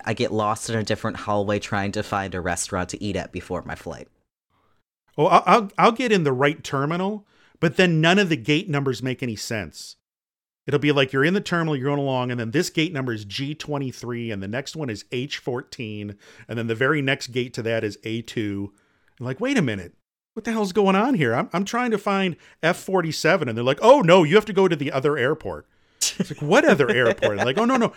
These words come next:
Speaker 2: you gotta get on the bus and go to the other airport."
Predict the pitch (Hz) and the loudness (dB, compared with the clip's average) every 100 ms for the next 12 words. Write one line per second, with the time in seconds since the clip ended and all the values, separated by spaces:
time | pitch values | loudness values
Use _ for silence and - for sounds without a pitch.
0 | - 170 202 302 247 254 269 262 165 196 | -6 -2 4 4 4 2 4 2 4 6
1 | 233 - 160 147 208 202 156 180 170 123 | 6 4 -2 2 4 4 2 2 0 0
2 | 139 170 - 95 | -2 -2 -4 -10